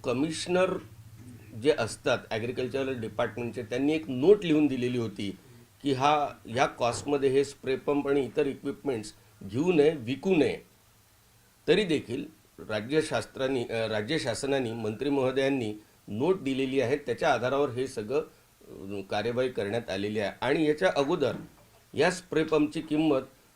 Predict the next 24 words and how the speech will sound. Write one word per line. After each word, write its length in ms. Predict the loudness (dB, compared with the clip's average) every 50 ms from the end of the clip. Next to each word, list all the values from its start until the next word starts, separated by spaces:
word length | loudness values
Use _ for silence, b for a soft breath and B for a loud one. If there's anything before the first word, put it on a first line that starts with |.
| _ -12 -4
शासनाने 440 | -2 -2 -2 -2 0 2 4 4 4
पंधराशे 600 | 2 4 4 6 6 8 10 8 8 10 10 10
रुपये 240 | 10 10 8 6 2
ठरवलेली 500 | 4 4 2 4 4 2 2 0 0 0
होती. 340 | -2 -4 -4 -8 -14 -16 -18 -18 _ _ _ _ _ _ _ _ _ _ _ _ _ _ _ _ _ _ _ _ 4
त्यानंतरही 880 | 4 6 6 6 4 4 4 2 4 4 6 6 8 6 6 4 2 0
त्याची 220 | -2 -4 -2 -2 -4
किंमत 260 | -2 4 6 6 6 6
वाढून 320 | 6 4 6 6 6 8 8
वाढून 300 | 8 8 8 4 2 4
पंचवीसशे 600 | 4 4 4 4 2 0 0 2 4 6 6 6
जरी 200 | 6 6 4 4
झाली 280 | 6 6 8 8 8
असली, 360 | 8 8 6 -2 -2 -2 -2 -4 B B B B B 2
तरी 120 | 2 2 4 4
आता 280 | 2 2 4 4 2
शासन 380 | 4 4 2 2 4 4 2 2
ते 140 | 2 0 -4 -4 -2 -4
छत्तीसशे 460 | -4 -4 -2 0 0 0 2 4 4
रुपयात 320 | 4 4 6 6 4 4 4 0 B B B B B -2 2
शासन 340 | 2 2 4 4 4 4
विकत 240 | 4 4 2 2 2
घेऊन 340 | 2 4 4 6 6 6 6
शेतकऱ्यांना 640 | 4 2 -2 -2 2 4 6 6 6 6 6 6